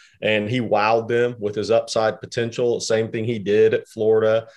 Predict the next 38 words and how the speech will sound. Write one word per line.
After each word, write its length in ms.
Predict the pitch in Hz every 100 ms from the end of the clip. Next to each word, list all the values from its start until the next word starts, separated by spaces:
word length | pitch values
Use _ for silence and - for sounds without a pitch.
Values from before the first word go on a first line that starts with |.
| _ _
and 180 | - 104
same 220 | 113 113
thing 160 | 110 117
he 100 | 117
did 220 | 107 110
at 100 | 110
L 180 | 107 110
S 160 | 104 -
U 80 | 123
camps, 280 | 127 113
because 160 | - 120
he 80 | 123
didn't 280 | 143 185 143
have 260 | 139 170
those 200 | 147 123
offers 600 | 110 123 170 110 92 - _
until 400 | 123 120 127 131
this 280 | 95 98 -
summer. 380 | - 123 113 82 _ _ _ -
In 160 | 120
Alabama 600 | 110 120 120 110 123 120
as 100 | -
well, 240 | 104 120 120
he 80 | 101
got 220 | 104 -
the 80 | 107
offer 340 | 104 107 101
there 360 | - 123 110 - -
just 220 | 135 131
on 160 | 107 95
strong 500 | - - 127 131 110
camp 320 | 127 120 120
performances, 540 | 113 107 101 92 98
people 300 | - 131 110
seeing 320 | 104 123 113 101
his 160 | 92
upside. 500 | 117 117 110 98 92
So 240 | - 101